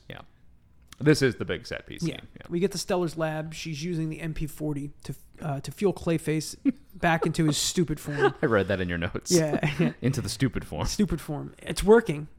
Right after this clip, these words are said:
Speaker 2: Clayface says, as he begins to glow red and turn back in the Mad
Speaker 1: Yeah.
Speaker 2: Hagen for, like, a second.
Speaker 1: That's actually, like, one thing I hate about this episode, is that it's, it seems like it would have worked
Speaker 2: Yeah.
Speaker 1: if Batman had not pulled the plug.
Speaker 2: So,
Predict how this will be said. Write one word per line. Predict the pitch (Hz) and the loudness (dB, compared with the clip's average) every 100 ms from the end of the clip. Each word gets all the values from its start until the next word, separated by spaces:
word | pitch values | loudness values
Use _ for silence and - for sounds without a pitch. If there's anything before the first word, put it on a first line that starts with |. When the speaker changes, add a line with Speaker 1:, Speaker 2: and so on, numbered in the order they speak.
| 247 | -16
Speaker 2:
Clayface | - 160 147 151 | -4 -4 -2 -4
says, | - 143 139 147 | -4 -6 -4 -6
as | 147 | -6
he | 160 | -4
begins | 160 175 165 | 2 2 2
to | 165 | 0
glow | 160 202 | 4 6
red | 196 190 190 160 | 8 8 8 6
and | 156 | 0
turn | - 175 160 | 0 2 4
back | 170 175 | 4 4
in | 175 | 2
the | 160 | 4
Mad | 165 | 6
Speaker 1:
Yeah. | 165 160 156 | 6 8 8
Speaker 2:
Hagen | 156 | 6
for, | 156 | 4
like, | 156 151 | 0 0
a | 143 | -2
second. | - 175 151 147 | 2 2 2 2
Speaker 1:
That's | 165 190 | 4 4
actually, | 202 - 165 | 2 0 2
like, | 143 123 | 2 2
one | 117 107 | 0 0
thing | 107 | 0
I | 95 | 0
hate | 98 101 | 0 -2
about | 90 92 | 0 -2
this | 95 107 | -4 -6
episode, | 90 104 | -6 -6
is | 101 | -2
that | 98 | -2
it's, | 95 - - - | -2 -8 -10 -4
it | 123 | -4
seems | - - 160 147 | -4 -2 2 2
like | 127 120 117 | 4 2 2
it | 98 | -4
would | 104 110 | 0 0
have | 104 90 85 - | 2 0 0 -4
worked | 78 76 - - | -6 -6 -14 -4
Speaker 2:
Yeah. | 208 302 170 | 4 6 6
Speaker 1:
if | 120 107 | 2 2
Batman | 98 95 101 117 | 2 2 0 0
had | 113 87 | 0 0
not | 95 - | -2 -4
pulled | - 90 85 | -4 -4 -6
the | |
plug. | - - - | -12 -6 -6
Speaker 2:
So, | - 226 208 208 208 - | 0 2 6 8 8 6